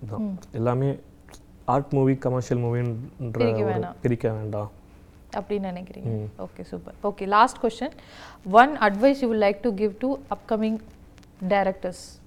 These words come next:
Speaker 2: டைரக்டரா
Speaker 1: ம்.
Speaker 2: ஆகணும்னு ட்ரை பண்ணிட்டு இருக்கிறவங்க, இந்த விஷயத்தை வச்சுக்கோங்க அப்படின்ட்டு நீங்க சொல்லக்கூடிய அட்வைஸ் இல்ல
Speaker 1: So,
Speaker 2: டிப்னா
Speaker 1: so
Speaker 2: என்ன?
Speaker 1: அதான், again, அட்வைஸ் கிடையாது, என்னோட எக்ஸ்பீரியன்ஸ்ல ஒரு டிப்ஸா
Speaker 2: Yeah.
Speaker 1: ஷேர் பண்ணலாம்.
Speaker 2: ம்.
Speaker 1: So, ஆ,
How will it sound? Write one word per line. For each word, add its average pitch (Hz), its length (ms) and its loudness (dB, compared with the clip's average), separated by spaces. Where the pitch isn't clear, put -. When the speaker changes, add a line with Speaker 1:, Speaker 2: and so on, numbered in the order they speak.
Speaker 2:
டைரக்டரா 214 400 2
Speaker 1:
ம். 233 40 6
Speaker 2:
ஆகணும்னு 233 580 4
ட்ரை 202 240 0
பண்ணிட்டு 202 400 -6
இருக்கிறவங்க, 190 380 -6
இந்த 247 180 2
விஷயத்தை 247 440 0
வச்சுக்கோங்க 185 680 -6
அப்படின்ட்டு 202 460 -6
நீங்க 202 220 -4
சொல்லக்கூடிய 190 600 -6
அட்வைஸ் 202 480 -4
இல்ல 202 240 -4
Speaker 1:
So, 131 220 -2
Speaker 2:
டிப்னா 220 140 -2
Speaker 1:
so 131 300 0
Speaker 2:
என்ன? 117 140 2
Speaker 1:
அதான், 107 40 0
again, 120 400 0
அட்வைஸ் 131 240 6
கிடையாது, 113 540 -2
என்னோட 135 360 4
எக்ஸ்பீரியன்ஸ்ல 123 580 0
ஒரு 104 220 0
டிப்ஸா 107 340 -2
Speaker 2:
Yeah. 202 180 2
Speaker 1:
ஷேர் 104 140 2
பண்ணலாம். 98 260 -4
Speaker 2:
ம். - 800 -20
Speaker 1:
So, 113 440 0
ஆ, 104 320 -6